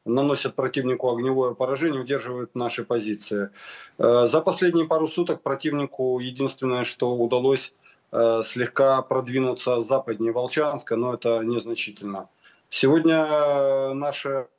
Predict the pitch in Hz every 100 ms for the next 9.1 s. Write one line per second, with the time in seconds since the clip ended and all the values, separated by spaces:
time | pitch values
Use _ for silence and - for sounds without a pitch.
0 | _ _ _ _ _ _ _ _ _ _
1 | - - 135 143 139 131 123 127 127 _
2 | _ _ _ _ _ _ _ _ _ _
3 | _ - 127 - 127 120 113 120 113 -
4 | _ _ _ _ _ _ _ _ _ _
5 | _ _ 120 - 117 120 113 131 - 135
6 | 123 131 123 - - 120 123 123 127 117
7 | - _ _ - 120 123 131 - 127 123
8 | - 156 151 131 123 120 135 127 127 123
9 | 123